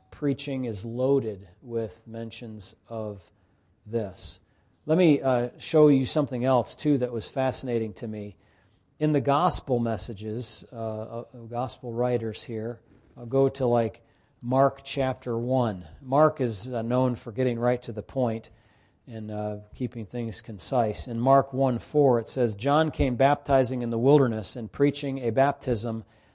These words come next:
of repentance for the remission of sins." In Luke, similarly, in the early part of Luke in chapter one and verse seventy-seven,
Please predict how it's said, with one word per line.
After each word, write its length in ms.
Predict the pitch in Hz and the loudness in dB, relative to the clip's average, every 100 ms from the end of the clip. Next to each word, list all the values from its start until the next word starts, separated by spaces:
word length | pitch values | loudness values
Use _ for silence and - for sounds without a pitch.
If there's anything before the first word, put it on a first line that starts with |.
| _ | _
of 240 | 135 127 | -2 0
repentance 800 | 120 117 139 156 135 123 107 - _ _ | 0 -2 -2 -4 -4 -10 -12 -16 _ _
for 420 | _ - 151 151 151 | _ -2 4 4 4
the 280 | 135 131 - | 2 0 -2
remission 880 | 127 135 123 143 147 - 131 113 117 _ | -2 0 0 0 0 -2 -8 -8 -12 _
of 160 | 120 101 | -8 -4
sins." 760 | - 160 147 110 82 - - - _ _ _ _ _ _ _ _ _ _ _ _ _ _ _ _ _ _ _ | -2 0 2 0 -4 -8 -8 -10 _ _ _ _ _ _ _ _ _ _ _ _ _ _ _ _ _ _ _
In 280 | - 135 123 | -2 0 4
Luke, 640 | 127 165 165 156 - - - _ _ _ _ _ _ _ _ | 10 12 12 10 4 -16 -16 _ _ _ _ _ _ _ _
similarly, 680 | - - 165 156 139 127 131 | -12 -2 4 6 8 6 4
in 100 | 127 | 0
the 80 | 123 | 2
early 280 | 139 143 131 | 4 6 4
part 300 | - 135 127 | 4 4 4
of 120 | 104 | 4
Luke 360 | 127 143 139 | 6 6 4
in 120 | 123 104 | -2 -6
chapter 480 | - 139 131 127 | -4 -4 -4 -6
one 240 | 117 131 135 | -4 -2 -2
and 120 | 120 | -2
verse 260 | 123 120 - | -2 -2 0
seventy-seven, 1500 | 139 123 127 117 110 - _ 120 104 - 156 165 139 120 | 0 0 -2 -4 -4 -10 _ -12 -6 -2 0 2 2 0